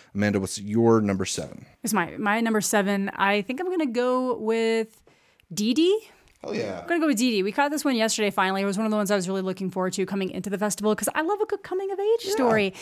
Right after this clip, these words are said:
Speaker 2: And it was, it just, it immediately starts, and I see a Paramore poster on the wall, and I was like, "Oh, it's for me."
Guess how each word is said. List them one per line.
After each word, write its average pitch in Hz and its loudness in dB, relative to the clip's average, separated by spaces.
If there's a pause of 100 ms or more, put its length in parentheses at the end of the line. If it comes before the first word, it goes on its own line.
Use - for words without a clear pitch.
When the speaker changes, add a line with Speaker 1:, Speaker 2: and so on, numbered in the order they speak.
(240)
Speaker 2:
And 294 2
it 320 4
was, 330 2
it 330 0
just, 339 0
it 302 0
immediately 302 2
starts, 269 0
and 233 -2
I 220 0
see 247 0
a 208 -2
Paramore 262 2
poster 233 -2
on 208 0
the 202 -2
wall, 240 2
and 214 0
I 214 2
was 202 -2
like, 220 0
"Oh, 277 4
it's 240 0
for 220 0
me." 190 -2